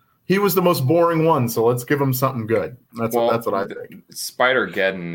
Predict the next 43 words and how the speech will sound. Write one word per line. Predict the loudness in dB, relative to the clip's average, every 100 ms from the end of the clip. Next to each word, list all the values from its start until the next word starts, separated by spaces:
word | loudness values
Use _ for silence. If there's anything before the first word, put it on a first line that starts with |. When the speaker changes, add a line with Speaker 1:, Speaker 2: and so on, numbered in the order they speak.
| -10
Speaker 2:
is | -10
gonna | -10 -8
be | -8
coming | -10 -12 -10
out, | -10 -10 -12
I |
think, | -16 -18 -18
at | -20 -20
some | -20 -20
point. | -20 -20 -20 _
Or | -2
Speaker 1:
You're | 0 2
so | 2 2
Speaker 2:
maybe | 2 2
Speaker 1:
mad | 2 2
Speaker 2:
even | 0
Speaker 1:
about | 2 0 0
that. | -2 -4 -2
Why? | 2 2 2 -2 -6 -14 _
Speaker 2:
Who, | -2
me? | 0 0 -4 _ _ _ _
Speaker 1:
Yeah, | 0
you're | 2 2
like, |
Spider-Geddon's | -2 -4 -2 -2 -6 -8 -8 -6 -10 -14
gonna | -2 0
Speaker 2:
Well, | 2
no, | 2 2
no, | 2
no. | 0
I | 0
mean, | -2 -4
Spider-Geddon's | 0 2 2 2 0 -2
coming | -6 -4 -2
out, | -2 -4
so | -4
they | -4 -4
could | -4
be | -2
using | -4 -4 -8 -8
anyone. | -6 -4 -4 -4 -4
It, | -2
look, | -2 -2